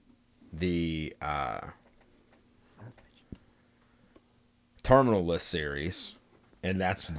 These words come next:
literally what it is. That there's a group of Russians and dudes from, eh, like, hot,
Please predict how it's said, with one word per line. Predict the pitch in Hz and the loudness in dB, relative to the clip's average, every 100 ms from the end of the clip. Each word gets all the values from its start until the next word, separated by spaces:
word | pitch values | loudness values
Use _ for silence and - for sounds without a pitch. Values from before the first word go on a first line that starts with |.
| 78 | -6
literally | 95 113 139 110 98 98 | 0 6 8 8 4 2
what | 92 90 | 2 2
it | 87 82 | 0 0
is. | 71 67 - - | -2 -6 -10 -6
That | 87 | -4
there's | 98 98 95 | 0 2 2
a | |
group | 87 107 113 107 | 2 4 4 6
of | 95 92 82 - - - - | 6 6 2 -6 -20 -20 -6
Russians | 82 107 120 - 120 113 110 110 104 - - - - - | 6 8 8 8 8 8 6 2 0 -4 -14 -20 -20 -8
and | 80 82 80 78 78 73 - - - - - - _ - - - - - | -4 -2 -2 -2 -4 -8 -12 -20 -20 -20 -20 -20 _ -20 -18 -20 -18 -8
dudes | 92 104 101 | 0 2 2
from, | - 95 - | 0 -2 0
eh, | 104 | 2
like, | 107 110 - - - - - - - | 4 4 2 -16 -20 -20 -20 -8 -4
hot, | - - 120 | 2 6 4